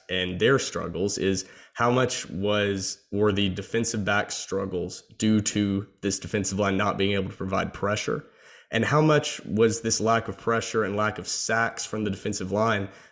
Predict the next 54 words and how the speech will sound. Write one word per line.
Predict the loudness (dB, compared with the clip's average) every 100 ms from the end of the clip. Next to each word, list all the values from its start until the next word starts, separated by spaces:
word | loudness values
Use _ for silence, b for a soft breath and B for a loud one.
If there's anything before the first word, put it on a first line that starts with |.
| -4
just | -2 0
the | 2
fact | 2 2 2
that | 2 2
opponents | -2 0 2 4 4
had | 0 2
guys | 2 2
running | 0 0 -2 -4
free? | -6 -6 -4 -6 -12 B B
And | 0 2 2 2
you | 2
have | 2 0 -2
to | -6 -6 -2
cover | 0 2 0
for | 0 0
at | 2
least | 0 0
two | -2 -2
or |
three | -2 0 2
seconds | 2 2 0 -2 -6 -2
or | -2
a | 0
couple | -2 -4 -4
seconds | -2 -2 0 -2 -6 -12 B B 0
to | 2
allow | 4 4 4
the | 4
defensive | 0 -2 -2 -2 -2
line | 0 0
to | -2
get | -2 -4
the |
quarterback, | -4 0 0 -2 -4 -2 0
get | 0 0
to | 0
the | 0
quarterback. | 2 4 4 0 -4 -8 B B B
And | 4 4
then |
how | 4 4
much | 4 2 0
was | 2 2 0
this | -4 -6 -4
defensive | 0 0 2
line | 2 2
not | 2 2 2
being | 2
able | 2 2
to | 0
pin | -2 -2
their | -2 -2
ears | 0 0 0
back | -4 -4 -6